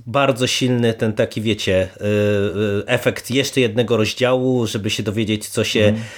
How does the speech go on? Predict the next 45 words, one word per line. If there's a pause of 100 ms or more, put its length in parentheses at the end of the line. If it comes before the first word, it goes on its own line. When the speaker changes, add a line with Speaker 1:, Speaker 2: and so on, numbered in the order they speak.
(180)
Speaker 1:
e,
co
się
dzieje
w,
e,
mm,
tej
drugiej
części
ekipy.
Speaker 2:
No,
to
się
zresztą
utrzymuje
do
samego
końca,
mimo
tego,
że
od,
no,
od
tego,
że
Speaker 1:
Mhm.
Speaker 2:
powiedzieliśmy
od
połowy, (580)
w
zasadzie
to (180)
wszyscy
bohaterowie
są
już (260)
razem
w
jednej
kupie,
to
i
tak